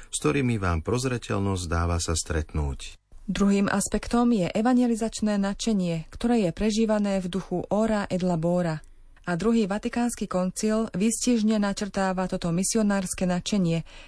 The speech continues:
Speaker 2: keď hovorí o úlohe laikov v cirkvi, že sú povolaní hľadať Božie kráľovstvo tým, že sa zaoberajú časnými vecami a usporadúvajú ich podľa Boha,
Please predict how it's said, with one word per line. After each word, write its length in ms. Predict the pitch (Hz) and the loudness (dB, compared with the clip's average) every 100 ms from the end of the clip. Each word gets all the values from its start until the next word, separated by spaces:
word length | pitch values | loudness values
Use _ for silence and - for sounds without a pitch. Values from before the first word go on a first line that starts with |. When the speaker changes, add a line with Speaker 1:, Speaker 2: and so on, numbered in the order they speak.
| - | -6
Speaker 2:
keď 140 | - 175 | -2 2
hovorí 320 | 185 185 190 - | 2 2 0 -2
o 160 | 180 | -2
úlohe 320 | 180 185 175 | 0 0 0
laikov 480 | 170 180 202 - 185 | 2 2 0 0 -2
v 140 | 170 - | -2 -2
cirkvi, 400 | 196 196 196 220 - - - - | -2 -2 0 0 -2 -16 -12 -2
že 80 | 226 | 0
sú 160 | 226 | 2
povolaní 720 | 196 220 226 233 226 220 220 | 2 2 2 2 4 2 2
hľadať 400 | 202 214 214 202 | 0 0 0 0
Božie 320 | 190 208 202 185 | 0 0 0 0
kráľovstvo 640 | - 190 208 220 - 180 180 | 0 0 0 -2 -2 -4 -2
tým, 400 | 180 180 208 240 - - - | -2 0 0 -2 -6 -14 -4
že 80 | 240 | 0
sa 160 | 226 | 0
zaoberajú 560 | 180 202 214 226 220 214 | 2 2 2 2 2 2
časnými 560 | 196 208 214 240 226 180 | 0 -2 0 2 2 2
vecami 480 | 185 - 233 220 226 - - - | 0 -2 0 2 0 -2 -12 -6
a 80 | |
usporadúvajú 880 | - - 233 226 214 220 208 196 190 | -4 -2 0 2 2 0 0 -2 -2
ich 240 | - 180 - | -2 -4 -4
podľa 320 | 185 175 165 160 | -2 0 -2 0
Boha, 320 | 180 175 | -2 -2